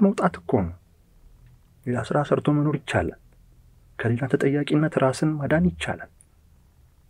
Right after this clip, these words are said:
መውጣት እኮ አንድ እንትን ነው፣ እንቅስ-፣ ትግል እኮ። እዛ ውስጥ ሆኖ መቀየር ካልተቻለ መውጣት ይቻላል፣ ማውገዝ ይቻላል ወጥቶ። እዛ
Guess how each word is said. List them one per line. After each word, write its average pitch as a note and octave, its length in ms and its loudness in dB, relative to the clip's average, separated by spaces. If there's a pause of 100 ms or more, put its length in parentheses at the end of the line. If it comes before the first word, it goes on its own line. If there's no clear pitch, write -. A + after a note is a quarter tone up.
መውጣት G#3+ 380 10
እኮ - 220 0
አንድ E3 220 12 (140)
እንትን C3+ 280 8
ነው፣ F2 120 4
እንቅስ-፣ - 340 2
ትግል E3+ 280 12
እኮ። - 160 -4 (1300)
እዛ F2 160 -4 (120)
ውስጥ - 240 -4
ሆኖ F#3+ 260 4
መቀየር E3 460 2
ካልተቻለ G3+ 520 2
መውጣት G#3+ 320 -2
ይቻላል፣ - 380 -20 (460)
ማውገዝ G2 420 2
ይቻላል C#3+ 420 -2
ወጥቶ። - 260 -12 (560)
እዛ F2 120 -14